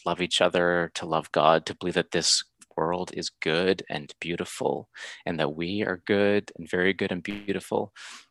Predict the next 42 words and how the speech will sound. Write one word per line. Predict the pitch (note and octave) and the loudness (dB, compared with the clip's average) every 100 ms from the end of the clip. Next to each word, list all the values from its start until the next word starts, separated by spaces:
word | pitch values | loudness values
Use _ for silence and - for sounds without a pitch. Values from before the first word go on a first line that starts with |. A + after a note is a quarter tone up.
| - | -4
then | - A#2+ | 2 4
we | A#2 | 2
connect | - B2 - | 2 -2 0
to | A#2 | 0
each | G2+ | 2
other | G2+ G#2+ | 4 4
and | G2 | 4
our | |
surroundings | F2 - F2 F#2+ F#2 F#2 - | 2 4 4 4 0 -4 -8
and | E2 | -12
to | - | -2
God, | F2 F2 F2+ | 2 4 2
and | F#2 | -2
we | F#2+ | -2
take | - B2+ | 0 0
care | - B2+ | 2 2
of | D#3 | 2
each | - - | 0 -4
other | - D#2+ | -2 -4
and | D#2+ | -4
our | - | -4
surroundings, | - D#2+ D#2 D#2 - | 0 0 -2 -6 -8
and | F2 | -8
we | F2 | -10
take | - G2 | -2 -2
care | - G2+ | 2 2
of | G#2 | 2
our | E2+ | 0
relationship | D2+ - - - - | -2 -2 -2 -2 -4
with | - - | -6 -4
God. | - - - - - - - - _ _ | -4 -4 -10 -16 -14 -14 -16 -18 _ _
So | - F#2 E2+ D2+ - | -2 0 0 0 2
although | G2+ B2+ | 8 8
I | A2 | 8
feel | - A#2 G2+ | 4 6 6
doom | F#2 - G2+ | 6 4 4
and | F#2+ | 4
gloom | F#2 F2 | 2 2
sometimes, | E2 E2 E2+ E2+ F2 E2+ | 2 0 4 4 4 0
and | D#2 | -2
I'm | D#2 | -2
feeling | F#2+ E2+ | -4 -4